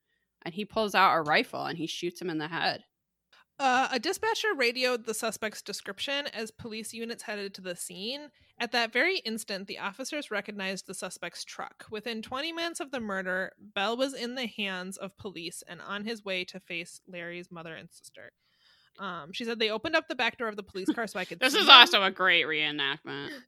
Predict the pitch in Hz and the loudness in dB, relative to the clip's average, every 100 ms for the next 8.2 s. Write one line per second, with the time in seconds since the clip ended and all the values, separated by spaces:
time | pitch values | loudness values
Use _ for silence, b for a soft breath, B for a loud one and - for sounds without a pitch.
0 | _ b b 254 415 440 359 349 - 269 | _ b b -2 -2 -2 0 0 2 2
1 | - - 285 220 226 427 440 440 302 262 | 2 -2 0 6 6 8 6 2 2 0
2 | 233 208 196 190 147 160 165 185 302 311 | 0 2 0 -2 -6 -6 -10 -6 -4 -2
3 | 311 - 311 269 262 247 214 208 208 202 | -2 0 2 2 0 0 -6 -6 -6 -4
4 | 190 170 170 180 - b b b b 233 | -4 -4 -4 -4 -8 b b b b 2
5 | 226 226 220 269 294 - 247 247 254 208 | 2 2 -2 -2 -2 -2 -4 -4 -8 -10
6 | 208 214 208 196 127 180 190 180 175 - | -6 -6 -6 -8 -10 -12 -10 -8 -10 -10
7 | 190 - 185 185 185 175 175 - 139 - | -14 -10 -10 -8 -10 -12 -12 -16 -20 -20
8 | - | -20